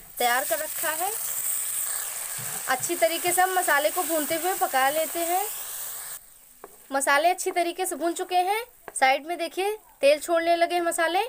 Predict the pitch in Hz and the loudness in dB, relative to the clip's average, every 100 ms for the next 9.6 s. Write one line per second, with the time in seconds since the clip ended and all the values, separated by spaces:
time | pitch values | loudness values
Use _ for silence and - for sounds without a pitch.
0 | - _ - - 233 311 381 - 262 285 | -4 _ -16 -12 2 4 2 -2 -4 -2
1 | 294 294 302 294 294 311 330 311 294 370 | -2 0 4 4 4 2 -2 0 0 0
2 | 440 - - _ - - 277 269 320 294 | 0 -12 -20 _ -18 2 4 4 2 0
3 | 262 339 359 415 508 _ _ _ - - | 0 -2 -2 -4 -6 _ _ _ -20 -20
4 | - - - - - - - - - - | -20 -20 -20 -16 -14 -14 -14 -16 -18 -20
5 | _ _ _ _ 359 381 427 440 415 415 | _ _ _ _ _ _ -20 -20 -20 -20
6 | - _ _ _ - - - 269 285 339 | -20 _ _ _ -20 -18 2 4 6 2
7 | 349 349 370 339 294 320 349 370 381 330 | 0 0 2 4 4 4 2 4 4 2
8 | 320 302 311 302 330 320 339 415 302 233 | 0 2 2 2 -2 2 2 0 -4 -2
9 | 277 277 294 311 302 | 0 2 2 0 2